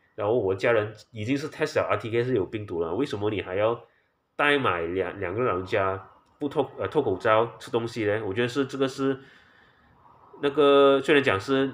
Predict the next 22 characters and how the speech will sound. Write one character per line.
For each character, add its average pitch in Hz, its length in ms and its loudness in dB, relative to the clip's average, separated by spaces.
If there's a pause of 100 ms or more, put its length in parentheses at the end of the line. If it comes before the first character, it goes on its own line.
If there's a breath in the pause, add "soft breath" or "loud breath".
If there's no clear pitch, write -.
(160)
那 135 180 2
一， 139 80 2 (240)
那 147 140 0
时 127 220 -4
也 95 120 0
是 123 200 -2
差 127 140 -2
不 123 100 -2
多 120 300 2
应 120 100 -2
该 120 100 2
有 82 520 -2
他 113 120 0
的 107 60 0
确 135 160 -2
诊， 92 180 -4
已 82 60 -12
经 85 80 -14
是， 117 220 -8
已 104 120 -10
经 104 160 -8
是 123 120 -10